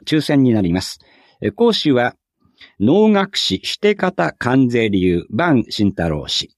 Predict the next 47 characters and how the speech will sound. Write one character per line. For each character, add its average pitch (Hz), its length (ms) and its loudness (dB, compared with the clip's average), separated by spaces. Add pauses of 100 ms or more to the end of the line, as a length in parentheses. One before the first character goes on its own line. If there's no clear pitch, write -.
(180)
お 131 80 0
申 175 220 2
し - 40 -12
込 147 120 0
み 131 160 4
は 117 240 0
財 127 280 0
団 127 200 -2
ホ 139 220 0
ー - 20 4
ム 139 160 4
ペ 107 240 -2
ー 78 60 0
ジ、 - 240 -12
ま 117 140 -2
た 135 140 -2
は 98 220 -2
ハ 117 160 -2
ガ 147 160 0
キ 143 140 -2
で 147 80 0
お 139 100 0
願 71 240 -4
い 65 40 -14
し - 160 -12
ま 67 100 -16
す。 - 220 -16 (240)
申 123 120 -2
し - 80 -10
込 127 80 -2
む 107 100 0
際 90 260 -4
は、 110 200 -2
一、 113 500 -4
口 123 280 0
座、 117 240 -2
催 120 400 0
し 151 140 -2
物 135 260 2
名。 71 280 -8 (200)
二、 123 260 0
郵 139 180 4
便 135 220 2
番 110 260 -2
号、 69 300 -8
住 170 300 -4
所。 - 320 -10